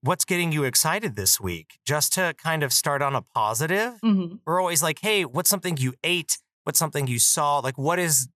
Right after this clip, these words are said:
Speaker 1: what is bringing you joy in this moment?" And it's a lovely thing to hear people get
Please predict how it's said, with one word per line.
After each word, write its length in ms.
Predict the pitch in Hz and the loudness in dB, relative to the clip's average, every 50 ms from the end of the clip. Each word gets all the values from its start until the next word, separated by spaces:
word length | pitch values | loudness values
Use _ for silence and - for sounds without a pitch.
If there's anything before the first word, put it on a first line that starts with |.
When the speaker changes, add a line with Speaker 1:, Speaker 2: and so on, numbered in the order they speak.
| _ _ | _ _
Speaker 1:
what 120 | 151 180 | -2 0
is 80 | 185 139 | 0 0
bringing 360 | - 170 165 170 165 156 147 | 0 0 -2 0 0 0 0
you 180 | 135 131 135 127 | 0 0 -2 -2
joy 380 | 110 104 107 135 147 160 180 151 | -2 0 0 0 2 0 0 0
in 160 | 104 107 104 | 0 -2 0
this 180 | 110 113 - - | 0 0 0 0
moment?" 400 | 143 165 190 165 127 113 110 - _ _ _ _ _ _ _ - | 2 0 0 2 0 -2 -2 -6 _ _ _ _ _ _ _ -2
And 100 | 170 185 | -2 -2
it's 120 | 190 - | 0 -2
a 60 | 180 | -2
lovely 420 | 170 160 170 196 180 185 208 190 156 | 0 0 -2 -2 0 0 -2 -2 -2
thing 480 | - - 208 233 247 226 190 160 143 127 | -4 -2 -2 0 0 0 0 -2 -2 0
to 140 | - - | 0 0
hear 380 | 151 131 156 156 165 160 160 - _ _ _ _ _ | 0 0 0 0 0 0 0 -2 _ _ _ _ _
people 560 | - 175 170 139 131 160 156 151 147 131 104 _ _ | -4 -2 -2 -2 0 -2 0 0 -2 -2 -6 _ _
get 300 | - 147 151 156 156 - | -2 0 2 2 0 -2